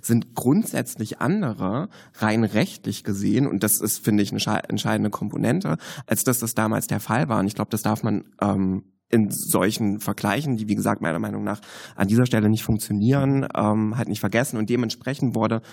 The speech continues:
das, was wir vorher angesprochen, also die Frage von Temporalität und wie lang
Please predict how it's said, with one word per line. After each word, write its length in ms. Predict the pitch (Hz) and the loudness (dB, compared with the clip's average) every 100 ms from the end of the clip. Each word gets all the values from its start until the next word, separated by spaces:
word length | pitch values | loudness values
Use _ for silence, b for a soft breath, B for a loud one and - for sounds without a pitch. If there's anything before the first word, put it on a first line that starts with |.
| B | B
das, 180 | - 117 | -4 -2
was 160 | 107 - | -2 -4
wir 80 | - | -4
vorher 340 | 131 151 175 | 0 0 0
angesprochen, 480 | 117 110 - 107 107 | -2 -4 -4 -4 -2
also 160 | 90 | -2
die 80 | 101 | -2
Frage 360 | - 110 113 110 | -4 0 0 -2
von 240 | - 104 98 B B | -2 0 -2 B B
Temporalität 1040 | - 107 107 98 95 95 - 135 147 139 | 0 0 2 -2 -2 -4 0 4 4 4
und 380 | - 98 95 82 | 2 0 0 -2
wie 140 | 107 123 | -2 0
lang 580 | 113 104 107 131 151 | 2 2 2 2 2